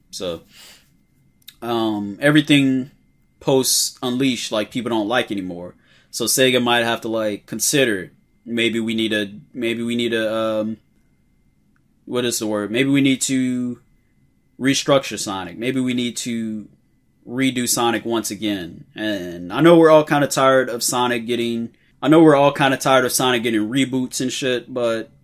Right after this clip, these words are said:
like, if this game doesn't do well, there's gonna be a reboot. And we, like, I don't know where Sonic's gonna be after this. It might be a series that,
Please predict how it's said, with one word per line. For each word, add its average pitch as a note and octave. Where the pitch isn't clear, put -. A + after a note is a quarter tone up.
like, A#2+
if A#2+
this C3
game B2
doesn't A#2+
do C3
well, A#2+
there's C3+
gonna C3
be B2
a A2+
reboot. G#2+
And F#2+
we, B2
like, A2+
I A#2
don't B2
know A#2+
where A2+
Sonic's A2
gonna G#2+
be G#2
after G#2+
this. G2+
It A#2
might B2+
be B2+
a A#2+
series C3+
that, B2